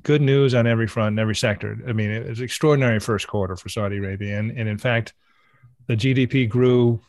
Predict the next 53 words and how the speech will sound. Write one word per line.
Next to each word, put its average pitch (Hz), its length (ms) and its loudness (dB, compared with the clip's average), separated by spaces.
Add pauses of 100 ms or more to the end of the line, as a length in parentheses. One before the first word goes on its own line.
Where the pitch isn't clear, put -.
nine 117 520 0
point 113 240 0
nine 110 240 0
percent, 110 560 -2
the 107 80 -12
fastest 110 480 -4
in 107 60 -2
a 104 60 -2
decade. 113 600 -2 (840)
On 110 100 -2
an 107 80 0
annualized 120 580 2
basis, 117 420 -2
this 113 220 -4
would 110 140 -2
put 104 180 -2
G 117 200 -2
D 113 100 0
P 110 160 0
growth 110 300 0
somewhere 107 420 2
around 104 240 2
ten 104 180 -2
percent, 110 400 -4
which 120 240 -6
would 117 60 -4
be 110 100 0
more 107 220 0
than 101 120 -4
twice 107 460 -2
the 104 80 -6
four 104 220 -4
and 101 80 -2
a 95 40 -2
half 104 300 -2
percent 107 360 -6
annual 107 340 -4
G 104 160 -4
D 101 100 -4
P 104 140 -6
growth, 104 480 -6
G 117 160 -4
D 110 80 -4
P 113 160 -2
growth 117 480 0
projected 110 420 -4
for 117 100 -6
the 107 80 -2
G 113 200 -2
twenty 113 400 -2
as 107 140 -4
a 107 40 -4
group. 107 300 -4